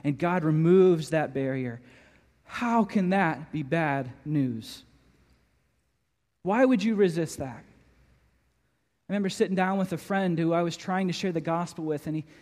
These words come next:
he said, "You know, I just, I'm not there yet because I don't believe that someone else can pay for my sins. I think I need to pay for my own sins. I don't understand why some," and I'm like, "Good, at least we're arguing about the right issues."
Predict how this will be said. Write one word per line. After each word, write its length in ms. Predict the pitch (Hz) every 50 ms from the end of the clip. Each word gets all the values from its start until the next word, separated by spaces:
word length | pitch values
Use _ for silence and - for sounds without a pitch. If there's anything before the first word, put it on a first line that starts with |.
| -
he 100 | - 151
said, 240 | 147 - 175 165 151
"You 60 | 151
know, 80 | 160 160
I 160 | 143 170 190
just, 240 | 175 175 170 - -
I'm 160 | 156 160 170
not 300 | 170 170 170 170 - 143
there 180 | 139 151 147 147
yet 280 | 143 131 120 117 - -
because 360 | 123 - 147 135 131 - - - - - - - - -
I 140 | 151 165
don't 220 | 185 185 175 - 143
believe 440 | 160 156 139 139 147 143 139 131 120
that 120 | 127 117
someone 300 | - - 151 143 143 135
else 180 | 131 127 - -
can 100 | 135 120
pay 200 | - 135 123 120
for 120 | - 131
my 180 | 117 117 117 117
sins. 320 | - - 131 120 113 -
I 60 | 131
think 220 | 120 - 156 151 156
I 60 | 143
need 180 | 135 135 123
to 60 | 117 -
pay 300 | - 131 120 113 113 117 - _ _ _ _ - _ _ _ _ _ _
for 80 | - 127
my 200 | 123 120 120 117
own 140 | 120 120
sins. 220 | 120 - 127 110 127
I 60 | 131
don't 160 | 147 147 147
understand 480 | 139 131 127 123 - - 127 123 123 117
why 80 | 117
some," 200 | 113 - 127 117 - - - -
and 100 | - 143
I'm 100 | 175 196
like, 160 | 190 156 143 - - - - -
"Good, 220 | - 214 277 202
at 80 | 139 131
least 200 | 143 214 269 254
we're 120 | 202 -
arguing 400 | - 165 202 226 202 208 185 165
about 220 | 151 160 151 147 -
the 80 | 156
right 260 | 147 151 151 156 151 - - -
issues." 760 | 175 202 247 - - 165 135 104 - - - - - - -